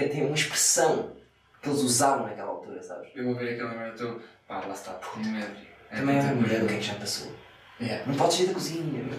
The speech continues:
Speaker 1: não podes ter opinião. Vais ser fodido quando eu quiser. Pá, é muito fodido.
Speaker 2: Sei lá, já, não sei se tens essa cena, tipo, ahm,
Speaker 1: E se fosse de cor, era escravo ainda por cima disto tudo.
Speaker 2: Yeah, yeah, yeah.
Speaker 1: É assustador.
Speaker 2: Deve ser.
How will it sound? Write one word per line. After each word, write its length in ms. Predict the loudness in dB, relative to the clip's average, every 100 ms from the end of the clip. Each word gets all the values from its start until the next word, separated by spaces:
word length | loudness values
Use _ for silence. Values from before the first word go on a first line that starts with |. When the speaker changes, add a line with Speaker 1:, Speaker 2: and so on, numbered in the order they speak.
| -8 -6
Speaker 1:
não 80 | 0
podes 180 | 2 4
ter 80 | 2
opinião. 580 | 2 4 4 4 2 -2 -8 -16 -20 -20 -20 -20 -2
Vais 160 | 4 4
ser 120 | 4
fodido 260 | 2 6 6
quando 140 | 6
eu 60 | 4
quiser. 320 | 0 2 2 2 -4 -12 -18 -20 -12
Pá, 100 | -8
é 60 | -6 -2
muito 180 | -2 -4
fodido. 520 | -6 -4 0 0 -2 2
Speaker 2:
Sei 120 | 6
lá, 80 | 6
já, 280 | 6 4 4
não 160 | 6 6
sei 140 | 4
se 100 | 2
tens 160 | 6 6
essa 80 | 4
cena, 240 | 2 0 0
tipo, 440 | 0 -2 -2 -2
ahm, 500 | -2 -2 0 0 0 0
Speaker 1:
E 60 | 0
se 100 | 4
fosse 160 | 2
de 60 | 4
cor, 180 | 4 6
era 140 | 6
escravo 400 | 2 -2 -4 -4
ainda 180 | -4 -4
por 100 | -6
cima 220 | -6 -4 -4
disto 240 | -6 -8
tudo. 140 | -12 -12 -6
Speaker 2:
Yeah, 280 | 2 4 4 0
yeah, 180 | -4 -6 -6
yeah. 80 | 0
Speaker 1:
É 100 | 2
assustador. 580 | 4 4 6 6 4 0
Speaker 2:
Deve 120 | -6 -6
ser. 220 | -6